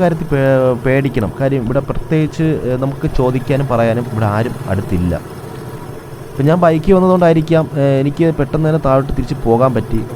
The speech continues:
പക്ഷേ കാറിൽ വരുന്നവർക്ക് അ-, അത്യാവശ്യം, ഏ, പോകാനും വരാനൊക്കെ പാടാണ് ആ റോഡ്. അപ്പോൾ ഞാൻ പറഞ്ഞു ഒന്നും, ഏ, കംപ്ലീറ്റ് ആക്കിയില്ല. തിരുവല്ലം ഭാഗത്തു നിന്നാണ് വരുന്നതെങ്കിൽ നമ്മൾ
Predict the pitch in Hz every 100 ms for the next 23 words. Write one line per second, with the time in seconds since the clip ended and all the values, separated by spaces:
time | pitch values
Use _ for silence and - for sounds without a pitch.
0 | - 165 - 147 143 160 160 160 151 -
1 | 165 143 123 117 120 131 151 147 - -
2 | - - - - - 123 127 127 120 127
3 | 135 139 135 131 139 123 120 127 117 113
4 | 113 107 107 107 - - - - - -
5 | - - - - - - - - - -
6 | - - - - - 220 - 127 131 143
7 | 151 175 170 143 113 107 104 113 127 135
8 | 123 113 110 127 - 139 147 190 214 196
9 | 147 143 147 139 120 113 123 113 110 156
10 | 135